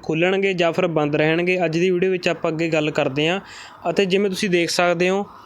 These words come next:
ਮੌਸਮ ਵਿਭਾਗ ਵੱਲੋਂ ਤੇਰਾਂ ਜਨਵਰੀ ਲੋਹੜੀ ਵਾਲੇ ਦਿਨ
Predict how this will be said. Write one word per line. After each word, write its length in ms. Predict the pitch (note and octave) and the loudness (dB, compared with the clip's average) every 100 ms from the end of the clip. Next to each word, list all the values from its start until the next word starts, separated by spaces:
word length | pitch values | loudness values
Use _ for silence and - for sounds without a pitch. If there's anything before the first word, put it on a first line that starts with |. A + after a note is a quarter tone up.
| - - D#3+ | -20 -8 0
ਮੌਸਮ 320 | E3+ E3+ G3+ | 2 2 0
ਵਿਭਾਗ 400 | G#3 F#3+ G3+ F3+ | 0 2 2 2
ਵੱਲੋਂ 420 | F3 F3 E3+ F#3 F3+ - - - - - | 2 2 0 -2 -4 -14 -20 -20 -8 -2
ਤੇਰਾਂ 260 | F3 F#3 | 2 2
ਜਨਵਰੀ 440 | F3+ F3 E3 F3+ F#3 | 2 0 2 0 0
ਲੋਹੜੀ 340 | E3 E3 G3 | 0 0 2
ਵਾਲੇ 200 | G3 F3 | 0 0
ਦਿਨ 300 | E3 D#3+ E3 | 0 0 0